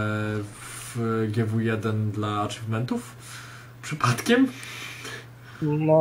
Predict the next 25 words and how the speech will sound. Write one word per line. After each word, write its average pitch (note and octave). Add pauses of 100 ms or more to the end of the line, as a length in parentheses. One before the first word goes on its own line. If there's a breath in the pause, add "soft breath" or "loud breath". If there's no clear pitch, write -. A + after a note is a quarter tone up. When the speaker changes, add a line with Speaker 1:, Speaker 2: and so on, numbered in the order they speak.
Speaker 2:
ale D3+
tam D3
akurat C3+
chyba C3 (160)
robiliśmy B2
to, B2+ (120)
bo A#2
trzeba - (200)
było G#2
to -
robić. G2+ (220)
Speaker 1:
Trzeba F#2+
było, F#2
ale F3
nie, F3
nawet E3
dla F#3+
farmu E3+
chyba F#2+
tam F#2
też -
robiliśmy F#2
coś - (100)
w -
tym. E2+